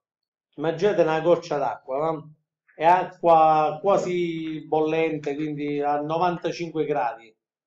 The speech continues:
Lo metto in un recipiente sempre di acqua, quindi immaginate il corpo due per capirci, e faccio scendere quella goccia d'acqua bollente. Quanto calore riesce a fornire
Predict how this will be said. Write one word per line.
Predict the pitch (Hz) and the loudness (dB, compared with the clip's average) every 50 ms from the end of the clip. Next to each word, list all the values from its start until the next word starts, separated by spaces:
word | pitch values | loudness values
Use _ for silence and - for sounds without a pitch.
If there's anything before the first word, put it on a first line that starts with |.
| _ _ _ - | _ _ _ -2
Lo | 165 180 185 | 0 0 2
metto | 202 196 185 180 - | 2 0 0 -2 -2
in | 165 160 165 | -4 -4 -4
un | 165 165 165 | -4 -2 0
recipiente | 175 180 175 - 175 175 - 185 185 180 165 151 139 147 147 127 | 0 0 0 -2 -6 -8 -2 0 2 2 2 0 -4 -6 -6 -6
sempre | 135 - 185 180 170 160 156 147 147 143 | -4 0 0 0 0 0 -2 -4 -4 -4
di | 143 170 170 | 0 2 2
acqua, | 156 147 147 147 - - - 170 165 170 170 - _ _ _ _ _ | 4 4 4 2 -2 -4 -2 0 0 0 0 -4 _ _ _ _ _
quindi | - 131 127 127 127 127 | -16 -12 -10 -10 -8 -8
immaginate | 127 127 131 131 120 123 139 139 135 139 | -6 -6 -6 -6 -6 -4 -6 -6 -4 -6
il | 123 117 117 | -8 -10 -8
corpo | - 151 143 127 - - 147 143 | -4 -4 -4 -4 -4 -4 -4 -4
due | 143 147 135 127 123 120 | -4 -4 -6 -4 -4 -4
per | 127 131 | -4 -6
capirci, | - 175 175 170 175 170 160 - - - - _ _ _ _ _ _ _ _ | -4 -4 -2 -2 -2 -2 -4 -6 -12 -18 -20 _ _ _ _ _ _ _ _
e | - - - | -6 -6 -2
faccio | - 196 185 - - 185 175 | 2 2 2 2 2 -2 -4
scendere | 139 - - - 180 175 165 160 156 151 151 143 | -4 -4 -2 -2 -2 -2 -2 -2 -2 -2 -2 0
quella | 147 151 147 147 143 143 | 2 2 2 2 2 0
goccia | - 156 160 151 - - - 147 | 0 0 0 0 0 -2 -4 -2
d'acqua | 147 147 147 147 - 151 143 | 0 0 0 0 -2 -4 -4
bollente. | 139 - 139 139 139 139 131 127 120 117 113 127 123 - _ _ _ _ _ _ _ _ - - _ _ | -4 -4 -4 -2 -2 -2 -4 -6 -8 -12 -14 -16 -16 -16 _ _ _ _ _ _ _ _ -20 -20 _ _
Quanto | - 226 233 233 - - 202 180 - | 4 4 4 4 2 -2 -2 -2 0
calore | 170 165 165 165 160 156 139 139 | 0 2 4 4 4 4 4 2
riesce | 131 120 131 139 135 135 - - - 131 | 0 -4 -4 -4 -4 -4 -6 -8 -8 -8
a | - | -8
fornire | - - 139 127 123 135 143 143 139 135 135 131 127 123 120 - - _ | -8 -8 -8 -8 -8 -8 -8 -6 -4 -4 -4 -2 -4 -4 -6 -8 -12 _